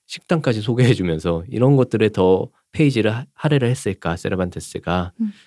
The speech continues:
Speaker 1: 그런 것들을 생각하게 되는 거죠. 그리고 이분의 고향도 나오지 않아요. 지역이 어딘지도 정확히 나오지 않아요. 그래서 처음에 나오는 뭐 문장 중에 하나는, 어, 이 사람의 고향은, 이 사람이 지금 사는 곳은 키이다인지 케세다인지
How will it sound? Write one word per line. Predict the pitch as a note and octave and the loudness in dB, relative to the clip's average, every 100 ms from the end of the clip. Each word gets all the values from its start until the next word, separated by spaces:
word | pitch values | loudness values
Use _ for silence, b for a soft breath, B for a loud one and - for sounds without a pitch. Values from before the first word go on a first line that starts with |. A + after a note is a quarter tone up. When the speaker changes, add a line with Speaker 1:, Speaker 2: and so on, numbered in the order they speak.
| _ | _
Speaker 1:
그런 | G2+ G#2 | 2 2
것들을 | G#2 G2 G2+ | 2 0 -2
생각하게 | - C#3 C#3 B2+ A2+ | -2 0 0 -2 -2
되는 | F#2 E2 D#2 | -4 -6 -6
거죠. | D#2+ A#2 G#2 F#2+ - B B B | -4 -2 -2 -6 -16 B B B
그리고 | - C3+ | 0 2
이분의 | A#2+ C3+ B2 | 4 2 4
고향도 | B2+ D#3 D#3 | 4 6 4
나오지 | F#2 F#2+ G2+ | 2 0 -4
않아요. | D#2+ E2 - _ | -6 -10 -14 _
지역이 | - A#2+ C#3+ C3 | 0 4 6 6
어딘지도 | F#2 G#2+ G2+ G2 | 4 0 -2 -2
정확히 | F#2 F2+ - F#2 | 0 -2 -2 -4
나오지 | D#2+ - G2+ | -6 -10 -14
않아요. | E2+ F#2 G2+ _ _ _ _ | -18 -18 -20 _ _ _ _
그래서 | - F#2 | -10 -10
처음에 | - D#3+ C#3+ | -4 0 2
나오는 | F#2+ F#2 G2 F#2+ F2 | 2 0 0 -2 -2
뭐 | F2+ E2+ G2 | -2 -2 -2
문장 | G2 G2 G2 | -4 0 0
중에 | F#2 F#2+ | 0 -2
하나는, | F#2+ G2 C3 F#3 B B B B - | -2 0 0 -2 B B B B -6
어, | |
이 | G#2+ | 0
사람의 | A#2+ A#2+ | 2 2
고향은, | A2 G#2 G#2 A#2 C#3+ E3 | 2 2 4 2 0 -2
이 | G2+ | -2
사람이 | G#2 F#2+ | -2 -2
지금 | F#2+ F#2+ | -4 -4
사는 | A#2+ A#2+ | -2 -2
곳은 | G2 G2 C3+ D#3 - | -2 0 0 0 -4
키이다인지 | - F3 E3+ C3+ F2 F2 - F#2+ - _ _ - | -2 0 2 2 0 -2 -4 -6 -8 _ _ -6
케세다인지 | D3+ E3 D3 F2+ E2 D#2 F#2+ | 0 0 0 0 -4 -6 -8